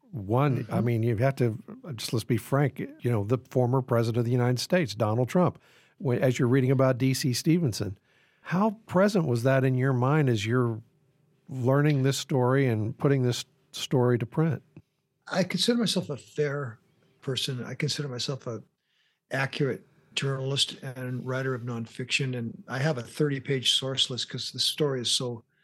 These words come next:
Speaker 2: hard to believe. And I say at the start of this book, the following story is true. It's all from court testimony. It's from documents, it's from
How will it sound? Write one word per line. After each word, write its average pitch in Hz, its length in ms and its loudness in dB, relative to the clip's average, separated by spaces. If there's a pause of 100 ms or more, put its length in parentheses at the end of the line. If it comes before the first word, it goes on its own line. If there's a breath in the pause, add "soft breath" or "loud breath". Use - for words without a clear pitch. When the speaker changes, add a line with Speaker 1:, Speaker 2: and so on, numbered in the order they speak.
(280)
Speaker 2:
hard 160 320 2
to 127 40 -4
believe. 127 380 -6
And 110 100 -8
I 117 60 -10
say 143 220 0
at 127 160 -12
the 120 80 -10
start 131 260 -4
of 113 60 -10
this 113 120 -8
book, - 300 -10
the - 160 -14
following 139 400 -4
story 123 440 -4
is 95 200 -2
true. 117 480 -8
It's - 140 -8
all 127 160 -4
from 127 180 -12
court - 360 -8
testimony. 113 640 -6
It's 110 140 -8
from 113 160 -10
documents, 110 540 -8
it's - 220 -6
from 104 340 -12